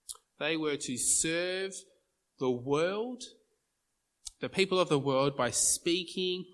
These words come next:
of God into the world. And yet they were to maintain their difference from the world. They weren't to move to monasteries and,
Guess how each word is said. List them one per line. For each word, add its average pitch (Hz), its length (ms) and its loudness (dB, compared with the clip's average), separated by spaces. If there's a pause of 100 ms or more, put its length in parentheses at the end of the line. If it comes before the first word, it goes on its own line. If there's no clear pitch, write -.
(140)
of 170 280 0 (100)
God 127 400 0 (140)
into 165 580 -2
the 139 80 0
world. 90 460 -8 (1120)
And 139 160 -4
yet 165 180 2
they 151 120 4
were 143 140 0
to 143 160 -4
maintain 160 680 -2
their 151 160 2 (140)
difference - 760 -2 (280)
from 147 240 -2
the 135 80 2
world. 120 260 0
They 127 80 -2
weren't 156 240 2
to 165 100 2
move 151 180 2
to 160 60 -2
monasteries 156 680 2
and, 135 100 0